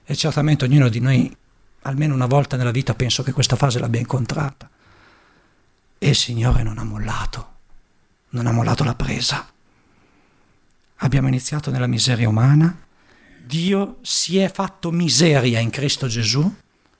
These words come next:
ci ha accompagnato nella miseria perché potessimo entrare nella vita eterna e adesso ci buttiamo ai suoi piedi in un atteggiamento di adorazione.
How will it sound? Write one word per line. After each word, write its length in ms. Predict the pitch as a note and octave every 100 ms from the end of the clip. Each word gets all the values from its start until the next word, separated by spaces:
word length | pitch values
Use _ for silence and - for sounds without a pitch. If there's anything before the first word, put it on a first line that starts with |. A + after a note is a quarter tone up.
| _ _ _ _ _ _ _ _ _
ci 240 | - - G#3
ha 60 |
accompagnato 880 | A3 - G#3 G3 G3 F#3 G3 F3 C#3+
nella 180 | C#3+ C#3+
miseria 420 | C#3 C3 E3 G3
perché 240 | F#3+ C#3 D3+
potessimo 480 | C#3+ D#3 - B2+
entrare 680 | B2+ B2 C3+ C3+ A2+ A2+ G2 _
nella 200 | - A#2+
vita 180 | A#2 A2
eterna 540 | A#2+ D3+ F#3 G3+ G#3+ - - _ _ _ _ _ _ _ _ _ _ _ - _ _ _ _
e 100 | -
adesso 640 | E3+ A#2+ G#2+ - C3+ C#3+ - - _ _
ci 180 | -
buttiamo 400 | C#3 D3 - D3
ai 60 | C#3
suoi 220 | - C#3
piedi 280 | C#3+ A#2 A2+
in 60 | A#2+
un 80 |
atteggiamento 540 | B2 - A#2+ C3 G#2 B2
di 100 | A#2+
adorazione. 800 | A#2+ A#2 A#2+ - G#2+ A#2+ -